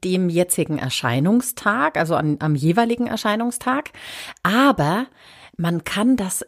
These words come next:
immer wieder anhören. Also wir sagen auch jetzt absichtlich keinen Wochentag oder auch kein Datum dazu, damit man es immer wieder verwenden kann. Wer ganz genau wissen möchte, wann man denn wieder einsteigen kann, dass es wieder zur Tagesenergie passt,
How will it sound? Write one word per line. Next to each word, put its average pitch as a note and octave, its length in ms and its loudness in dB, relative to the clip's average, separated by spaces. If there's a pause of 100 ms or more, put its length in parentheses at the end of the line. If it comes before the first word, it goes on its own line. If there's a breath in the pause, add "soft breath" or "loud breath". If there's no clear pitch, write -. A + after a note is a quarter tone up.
immer C#4 460 6
wieder A#3+ 460 0
anhören. D#3 760 2
Also F#3 380 -4
wir F3+ 120 0
sagen F#3+ 300 0
auch E3 240 2
jetzt - 180 0
absichtlich - 540 -2
keinen D#3 240 2
Wochentag F#3+ 520 2
oder - 160 0
auch - 120 -6
kein C#3 160 -2
Datum C4 400 2
dazu, C#4+ 420 0 (640 loud breath)
damit F#3+ 320 4
man C4 180 0
es G3 180 -6
immer C#4 420 4
wieder G#3 240 -2
verwenden E3 500 -2
kann. A2+ 300 -12 (760 loud breath)
Wer F3+ 380 2
ganz C#4+ 380 -4
genau G#3 480 4
wissen G#3 340 2
möchte, C3+ 500 -2
wann G#3 400 0 (140)
man F3 280 0
denn D3+ 240 0
wieder C#3+ 220 0
einsteigen E3 540 0
kann, D3+ 180 0
dass D3 140 -4
es D3 160 -10
wieder D3 220 -2
zur B2+ 120 -6
Tagesenergie D#3+ 760 -2
passt, - 460 -6